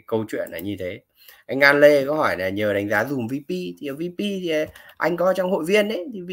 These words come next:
P thì A Z Fin mới đánh giá trong hội viên vàng đấy. Thì V P nói chung là, ờ, định giá lúc này thì đã rẻ rồi, đúng không? Câu chuyện thì vẫn còn hay.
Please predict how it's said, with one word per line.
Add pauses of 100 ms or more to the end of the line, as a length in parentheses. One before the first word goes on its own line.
(120)
P
thì
A
Z
Fin
mới
đánh
giá
trong
hội
viên
vàng
đấy. (800)
Thì
V (160)
P
nói
chung
là, (280)
ờ,
định
giá
lúc
này
thì
đã
rẻ
rồi, (220)
đúng
không? (760)
Câu
chuyện
thì
vẫn
còn
hay.